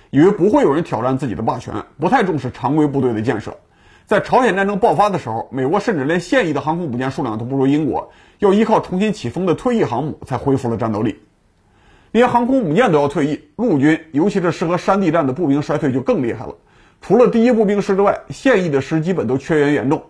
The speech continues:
炮兵团往往只有两个营，每个步兵团也要缺编一个营。编制一万八千多人的陆军师，维持训练的现役军人只有一万多，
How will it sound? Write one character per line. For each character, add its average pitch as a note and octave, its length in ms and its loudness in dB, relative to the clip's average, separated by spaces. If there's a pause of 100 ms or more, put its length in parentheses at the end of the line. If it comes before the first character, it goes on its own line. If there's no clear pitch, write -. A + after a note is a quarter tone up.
(400)
炮 A#3+ 180 2
兵 G#3+ 160 0
团 E3+ 180 2
往 F3 140 2
往 C3 100 -4
只 A#2+ 80 -4
有 F3+ 120 4
两 D3+ 220 0
个 E2+ 80 -12
营， F2 240 -12 (100)
每 C#3 200 -2
个 B2+ 100 0
步 A3 140 0
兵 G3+ 140 0
团 D#3+ 180 -2
也 D#3+ 60 0
要 A#2 160 -2
缺 G3 220 0
编 F#3+ 220 2
一 F2+ 40 -6
个 F2 120 -8
营。 - 80 -12 (560)
编 A3+ 200 4
制 A3 120 4
一 F3+ 100 0
万 G3+ 160 2
八 F3+ 180 2
千 E3 200 -2
多 D#3 120 -2
人 C3+ 100 -2
的 C#3+ 60 2
陆 C#3 180 0
军 B2+ 160 -4
师， - 320 -8
维 C#3 160 -2
持 E3+ 140 0
训 F#3+ 160 -2
练 E3 120 -2
的 A#2+ 80 -4
现 D#3 260 0
役 B2+ 60 0
军 C#3 160 0
人 C3 140 0
只 D3 80 0
有 B2 80 0
一 G2 140 -4
万 F3 180 2
多， - 160 -8